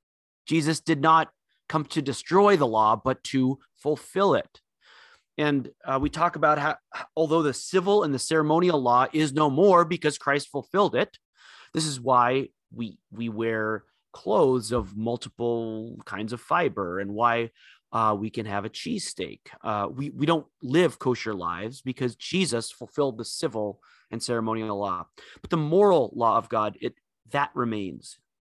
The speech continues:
And it remains because it has to do with the very character of God. So, um,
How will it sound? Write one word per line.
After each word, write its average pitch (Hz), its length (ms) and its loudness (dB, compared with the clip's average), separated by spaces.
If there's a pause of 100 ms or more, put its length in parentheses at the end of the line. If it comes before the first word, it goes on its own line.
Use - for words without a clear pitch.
(140)
And 147 100 -2
it 143 160 -4
remains 147 520 -4
because 143 380 -6 (300)
it 139 80 -6
has 147 260 -4
to 143 80 -8
do 135 220 -2
with 131 180 -6
the 127 100 -8
very 127 420 -2
character 107 600 -10
of 92 140 -16
God. 76 220 -12 (1800)
So, 139 360 4
um, 120 300 4